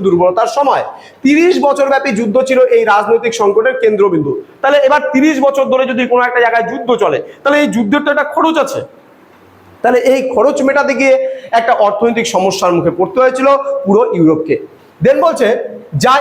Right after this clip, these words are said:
ইউরোপের ক্ষম-, মানে ক্ষমতা ভারসাম্যকে অমূল পরিবর্তন করে দেয়, মানে আমূল পরিবর্তন করে দেয়। এটি ধর্মীয় সংঘাত হিসাবে শুরু হলেও দ্রুতই কিন্তু রাজনৈতিক ক্ষমতা এবং আঞ্চলিক আধিপত্যের জন্য একটা যুদ্ধে পরিণত হয়। দেখবা যে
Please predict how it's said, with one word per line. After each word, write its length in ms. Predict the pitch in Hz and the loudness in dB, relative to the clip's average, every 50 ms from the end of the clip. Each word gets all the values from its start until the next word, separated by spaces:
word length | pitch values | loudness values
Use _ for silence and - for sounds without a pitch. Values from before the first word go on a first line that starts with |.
| 254 - | 0 0
ইউরোপের 440 | 240 254 262 285 285 285 247 220 247 - - - - - - - | 0 0 2 2 2 4 4 2 2 2 0 -6 -6 -8 -8 -4
ক্ষম-, 340 | - 240 247 269 294 285 294 294 220 | -2 0 0 0 0 0 -2 -2 0
মানে 120 | 208 220 208 214 | 0 0 0 0
ক্ষমতা 320 | 220 226 247 277 277 294 269 214 | 0 0 0 2 2 2 2 2
ভারসাম্যকে 580 | 202 208 208 - 269 247 247 254 - 247 202 220 277 - - - - - - - - - 202 220 | 0 0 0 -2 -2 0 0 0 2 2 2 2 2 0 -4 -10 -14 -18 -20 -16 -6 -2 0 2
অমূল 200 | 254 285 311 320 - - | 2 2 0 -2 0 0
পরিবর্তন 420 | 220 220 208 233 226 - - 262 262 - | 0 0 2 0 0 0 0 -2 0 0
করে 120 | 196 185 175 165 | 0 0 2 2
দেয়, 140 | 151 131 110 - - - - - - - | 0 -2 -2 -6 -10 -14 -20 -20 -10 -4
মানে 120 | 196 240 254 226 233 | -2 0 2 2 2
আমূল 180 | 247 277 294 277 262 | 0 0 0 0 0
পরিবর্তন 320 | 233 240 240 233 247 254 254 | 2 2 2 0 0 0 2
করে 100 | 254 254 269 | 2 2 2
দেয়। 100 | 277 269 - 240 | 0 0 0 -2
এটি 120 | 240 240 285 247 202 | -2 0 0 0 2
ধর্মীয় 340 | 208 226 220 269 262 220 220 262 - - - - - - - | 2 2 2 2 2 2 2 2 0 -4 -8 -10 -10 -6 -2
সংঘাত 320 | 226 220 247 262 269 285 - 294 | 0 0 0 2 0 0 -2 -2
হিসাবে 200 | 240 277 269 277 269 - | -2 0 0 -2 -2 -2
শুরু 140 | 247 226 254 247 | 0 2 2 2
হলেও 200 | 226 220 220 247 403 - - - - - - 147 | 4 4 4 2 2 -2 -6 -8 -10 -8 -4 2
দ্রুতই 320 | 233 269 247 339 311 320 311 | 2 2 4 2 0 0 2
কিন্তু 160 | 302 285 - 269 247 220 | 0 0 0 2 2 2
রাজনৈতিক 380 | 220 220 226 247 240 262 254 - | 2 2 0 -2 -2 -2 -4 -2
ক্ষমতা 320 | 214 214 214 220 214 220 226 247 240 233 | -2 0 0 2 2 2 2 2 2 0
এবং 120 | 208 214 220 220 196 196 | 0 0 2 2 0 0
আঞ্চলিক 320 | 196 202 - 240 247 240 214 190 | 0 0 0 -2 -2 0 0 0
আধিপত্যের 440 | 175 214 - 226 220 220 - 214 165 | 0 0 0 0 -2 0 0 0 2
জন্য 160 | 196 190 208 254 302 - - - - - - | 2 2 4 2 2 0 -4 -10 -8 -4 -4
একটা 120 | 202 - 247 190 160 | -2 -2 -2 -2 -2
যুদ্ধে 220 | 185 175 156 240 247 240 | -4 -2 0 0 0 2
পরিণত 220 | 196 185 175 156 156 | 2 0 2 2 0
হয়। 100 | 143 - 226 | 0 0 0
দেখবা 180 | 247 285 254 233 247 - - - - - 156 147 | 2 2 2 2 0 -4 -10 -12 -10 -8 -6 -2
যে 80 | 208 | -2